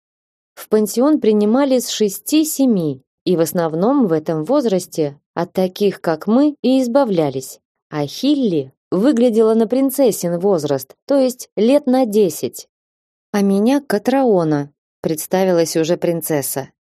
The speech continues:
Похоже, она совершенно не возражала против небольшого приключения. Страха в ней я не чувствовала, только возбуждение и азарт.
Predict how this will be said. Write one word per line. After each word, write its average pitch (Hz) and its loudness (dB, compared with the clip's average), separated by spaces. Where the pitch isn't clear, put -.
Похоже, 233 0
она 233 2
совершенно 220 2
не 254 2
возражала 233 0
против 151 -4
небольшого 165 0
приключения. 131 -6
Страха 202 -2
в 151 0
ней 151 2
я 160 0
не 170 -2
чувствовала, 143 -4
только 277 0
возбуждение 202 0
и 247 0
азарт. 156 -4